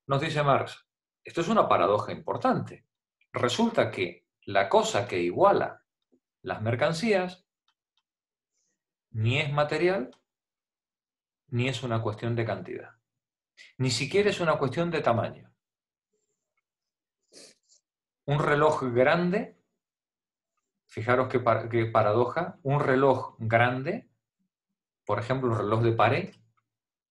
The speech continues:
no vale, aunque sea diez veces más grande que un reloj de pulsera, no vale <laughs> diez relojes de pulsera. Al revés,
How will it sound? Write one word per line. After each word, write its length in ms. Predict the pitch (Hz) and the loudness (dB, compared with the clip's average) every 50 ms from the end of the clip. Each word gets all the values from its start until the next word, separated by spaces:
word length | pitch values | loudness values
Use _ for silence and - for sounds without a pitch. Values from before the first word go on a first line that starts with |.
| _ - - | _ -10 -4
no 280 | 113 110 117 127 127 123 | 0 4 4 6 6 6
vale, 600 | 127 131 131 131 135 139 147 160 - - _ _ _ _ _ _ _ _ _ _ _ _ _ - | 6 6 6 6 4 2 2 0 -4 -10 _ _ _ _ _ _ _ _ _ _ _ _ _ -6
aunque 280 | - 113 110 113 107 | -4 -2 -2 -2 -2
sea 240 | 107 - 127 131 131 | 0 2 4 4 4
diez 240 | 123 131 139 131 120 120 | 4 4 2 2 2 2
veces 280 | 131 123 - 131 120 | 0 0 -2 -2 -2
más 180 | 117 120 120 120 | 0 0 0 2
grande 360 | 123 127 131 127 117 107 98 | 2 0 0 0 -2 -4 -4
que 60 | 104 | -4
un 80 | 104 107 110 | -4 -4 -2
reloj 220 | 104 110 113 113 | -2 0 0 0
de 80 | 120 113 | 0 2
pulsera, 640 | 113 123 127 123 - 147 156 156 165 202 233 - - _ _ _ _ _ _ - | 2 0 0 0 -2 -4 -2 -2 -2 -2 -2 -6 -12 _ _ _ _ _ _ -4
no 260 | 110 113 117 117 113 | 0 2 2 4 6
vale 280 | 113 117 123 120 127 | 6 6 6 6 4
<laughs> 680 | 113 113 - - - - - - - - - - - - | 2 0 -4 -8 -14 -18 -20 -18 -16 -14 -14 -12 -8 -4
diez 260 | 123 117 127 131 131 | 2 4 4 6 6
relojes 440 | 139 131 120 117 123 110 - 135 117 | 4 4 4 2 2 2 2 2 2
de 100 | 127 123 | 2 2
pulsera. 500 | 113 120 117 107 101 - 98 80 73 - - _ _ _ _ _ - - - - - | 2 0 -2 -2 -2 -6 -10 -10 -10 -12 -14 _ _ _ _ _ -20 -20 -18 -14 -6
Al 160 | - 107 107 | -2 -2 0
revés, 540 | 110 98 107 110 117 113 113 - - - _ | 0 2 2 4 4 2 0 -4 -10 -16 _